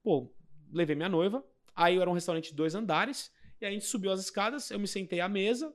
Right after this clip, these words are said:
abri o cardápio, de repente eu vi um manobrista assim vindo na minha direção. Aí eu falei, "Cara, um manobrista aqui não." Aí ele veio na minha direção e falou, "Com licença, senhor, é, eu bati no seu carro." Aí eu falei, "Oi?" Ele falou, "É, senhor, eu bati no seu carro,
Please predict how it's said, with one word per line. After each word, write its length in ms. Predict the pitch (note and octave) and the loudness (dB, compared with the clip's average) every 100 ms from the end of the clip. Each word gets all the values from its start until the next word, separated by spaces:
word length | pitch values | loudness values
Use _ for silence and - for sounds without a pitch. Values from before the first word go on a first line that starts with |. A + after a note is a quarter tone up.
| _ | _
abri 160 | D#3 D3+ | -8 -6
o 60 | |
cardápio, 480 | D#3+ F#3+ E3 G#3 - - | -4 -4 -2 -4 -6 -6
de 80 | G#3+ | -2
repente 360 | C#4 B3+ A#3 | -2 -2 -2
eu 80 | C4 | 0
vi 200 | G3 F#3+ | 2 4
um 60 | C4+ | 6
manobrista 680 | A3+ A#3 F3+ C3 F#3 - G#3+ | 8 8 8 8 8 6 -2
assim 220 | - G3 | 0 0
vindo 200 | F#3+ G3+ | 2 2
na 80 | G3 | 2
minha 120 | F#3+ | 2
direção. 460 | F3 A3+ - C3+ C3 - - - - - _ _ _ _ _ | 0 -2 -4 -10 -12 -16 -20 -20 -20 -20 _ _ _ _ _
Aí 60 | |
eu 20 | C#4 | -18
falei, 220 | - G#2 | -14 -14
"Cara, 280 | - G#2 G2 | -14 -14 -12
um 40 | |
manobrista 560 | G2+ D3+ G#2+ G#2 C#3+ B2 | -10 -8 -8 -10 -8 -10
aqui 120 | B2+ | -12
não." 120 | B2+ - _ | -18 -20 _
Aí 160 | D#3+ F3+ | -6 -4
ele 120 | A3 | 0
veio 140 | A#3+ | 0
na 40 | A#3+ | 2
minha 100 | A#3 | 2
direção 320 | A3 G#3 A3 | 2 0 -2
e 20 | |
falou, 140 | A3 G3 | -2 0
"Com 160 | - | 6
licença, 340 | B3 - D#3+ D3 | 6 8 6 6
senhor, 380 | - C3 B2 A2+ - - - - | 6 8 8 6 -6 -20 -8 4
é, 280 | A#2+ B2 - | 8 8 8
eu 80 | C#3 | 8
bati 240 | D#3+ - | 8 8
no 80 | F3 | 4
seu 160 | - F#3+ | 8 6
carro." 420 | - A2+ G#2 G#2+ - | 8 4 4 -2 4
Aí 120 | A2+ | 6
eu 100 | G#2+ | 6
falei, 240 | G#2 G#2+ - | 4 -2 4
"Oi?" 320 | G2+ A2 A3 - - - - - _ - | 8 8 6 -2 -18 -18 -18 -20 _ -16
Ele 80 | - | -2
falou, 120 | D#3+ | 2
"É, 160 | F3 D#3+ | 4 4
senhor, 280 | - G#2+ G2 | 2 -2 0
eu 100 | B2 | 0
bati 320 | C#3 C3+ - | 0 0 0
no 100 | D#3 | 2
seu 140 | - | 4
carro, 400 | G3+ - B2+ A2 | 4 4 2 2